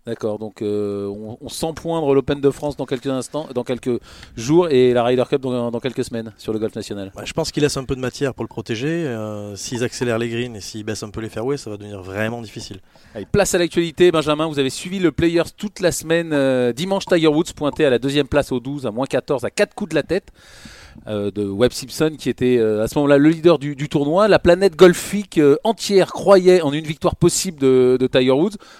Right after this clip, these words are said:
Speaker 1: Bon, il y a eu une fin de parcours assez délicate, il finit en dehors du top dix, mais quel, de, quel tournoi de, de Tiger Woods,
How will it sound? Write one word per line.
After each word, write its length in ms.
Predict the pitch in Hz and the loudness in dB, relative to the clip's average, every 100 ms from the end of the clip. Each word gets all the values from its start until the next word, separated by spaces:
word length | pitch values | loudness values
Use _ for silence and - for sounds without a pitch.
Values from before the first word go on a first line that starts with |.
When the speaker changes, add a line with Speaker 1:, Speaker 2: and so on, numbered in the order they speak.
| _ | _
Speaker 1:
Bon, 100 | 120 | -6
il 60 | 117 | -2
y 40 | |
a 20 | |
eu 60 | 117 | -2
une 140 | 120 | -6
fin 140 | 117 135 | -8 -8
de 60 | |
parcours 340 | 120 - 143 120 | -6 -8 -4 -2
assez 220 | 110 120 | -2 -2
délicate, 480 | 135 131 127 165 175 | 0 -2 0 0 0
il 80 | 147 | -4
finit 340 | 139 139 151 | -10 -10 -8
en 120 | 151 | -4
dehors 220 | 139 151 127 | 0 0 0
du 120 | 123 | -2
top 220 | - 117 | 0 0
dix, 340 | 131 208 - - - - _ _ | -2 -6 -6 -10 -20 -20 _ _
mais 120 | 113 113 | -6 -6
quel, 320 | - 185 180 | 2 2 4
de, 720 | 147 131 123 120 113 113 107 | 4 6 4 2 0 0 0
quel 180 | - 170 | 0 0
tournoi 380 | 165 143 143 151 | 0 0 0 2
de, 760 | 135 123 120 117 117 113 113 110 | 4 2 2 0 0 0 0 0
de 80 | 120 | 0
Tiger 300 | 131 120 117 | 2 4 4
Woods, 420 | 123 151 147 | 4 0 2